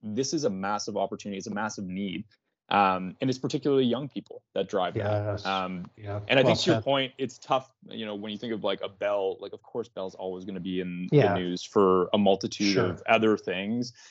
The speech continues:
Speaker 1: And every company, like, no company is gonna be, you know, flawless.
Speaker 2: Yeah.
Speaker 1: Uh, and I'm not, I'm not saying that everything that Bell does is right. I'm,
Speaker 2: I,
Speaker 1: I'm,
Speaker 2: yeah,
Speaker 1: I'm a
Speaker 2: I
Speaker 1: Bell
Speaker 2: hear you.
Speaker 1: customer, and I have plenty of issues with <laughs> Bell.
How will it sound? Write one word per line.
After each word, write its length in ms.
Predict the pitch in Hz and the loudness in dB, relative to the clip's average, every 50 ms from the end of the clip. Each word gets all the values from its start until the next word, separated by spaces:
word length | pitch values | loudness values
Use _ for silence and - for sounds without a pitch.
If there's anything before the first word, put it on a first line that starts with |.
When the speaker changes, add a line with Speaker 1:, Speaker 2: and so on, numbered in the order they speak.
| - _ _ - | -20 _ _ -2
Speaker 1:
And 80 | 120 120 | 0 2
every 240 | 135 139 151 151 135 | 2 2 2 0 -2
company, 680 | - - 135 127 131 131 127 127 123 123 123 123 - - | -2 -6 -6 -6 -4 -4 -2 -2 -2 -4 -6 -8 -12 -16
like, 120 | 107 - | -12 -8
no 120 | 120 131 131 | -8 -8 -8
company 380 | - - 120 - 123 120 117 | -8 -10 -10 -8 -8 -6 -4
is 140 | 113 104 98 | -4 -4 -4
gonna 180 | 113 107 107 98 | -4 -2 -2 -2
be, 460 | 104 104 104 104 101 101 98 107 - _ _ - | -2 -2 -2 -2 -2 -4 -6 -8 -10 _ _ -10
you 140 | - 101 98 | -8 -8 -8
know, 280 | 90 98 98 98 - _ _ _ _ _ | -6 -8 -10 -10 -12 _ _ _ _ _
flawless. 600 | - - - 110 120 123 - - - - - - _ _ _ _ _ _ - | -6 0 2 2 2 2 0 -6 -10 -14 -16 -20 _ _ _ _ _ _ 0
Speaker 2:
Yeah. 120 | 139 107 98 | 2 4 4
Speaker 1:
Uh, 60 | 104 110 | 2 2
and 100 | 120 123 | 2 2
I'm 120 | 127 131 | 2 4
not, 200 | 139 143 147 151 - | 4 4 4 2 0
I'm 120 | 120 127 | -4 -4
not 160 | 135 131 123 | -4 -6 -6
saying 260 | - 143 131 123 123 | -6 -8 -8 -6 -6
that 160 | 123 113 107 107 | -6 -6 -6 -6
everything 240 | 110 113 117 113 | -8 -10 -10 -10
that 120 | 113 110 90 | -10 -10 -8
Bell 120 | 104 104 104 | -8 -6 -6
does 180 | 104 107 95 | -6 -8 -10
is 100 | 95 90 80 | -12 -12 -8
right. 220 | 90 104 107 92 - - 87 87 110 | -6 -6 -6 -6 -8 -10 -12 -10 -6
I'm, 400 | 127 127 131 139 147 147 147 147 123 | -4 0 0 2 0 0 0 -2 -4
Speaker 2:
I, 60 | 110 | -4
Speaker 1:
I'm, 100 | 120 135 | 0 4
Speaker 2:
yeah, 80 | 139 | 6
Speaker 1:
I'm 140 | 156 180 185 | 6 8 8
a 60 | 190 | 6
Speaker 2:
I 20 | 160 | 4
Speaker 1:
Bell 240 | 131 156 160 156 160 | 4 4 4 4 4
Speaker 2:
hear 140 | 143 156 | 2 2
you. 60 | 165 165 | 0 0
Speaker 1:
customer, 440 | 120 107 180 175 175 185 185 180 | -2 -4 -8 -10 -10 -10 -8 -8
and 280 | 156 127 120 120 117 113 | -8 -10 -10 -12 -12 -10
I 160 | 98 117 127 127 | -8 -8 -6 -6
have 180 | 139 127 110 | -6 -8 -10
plenty 300 | - _ 147 143 143 131 | -14 _ -14 -12 -12 -12
of 100 | 117 104 | -10 -12
issues 280 | 104 - - 113 104 101 | -12 -12 -10 -10 -10 -8
with 140 | 107 98 98 | -8 -8 -8
<laughs> 200 | - - - - | -10 -12 -6 -4
Bell. 180 | 156 127 120 | -4 -4 -4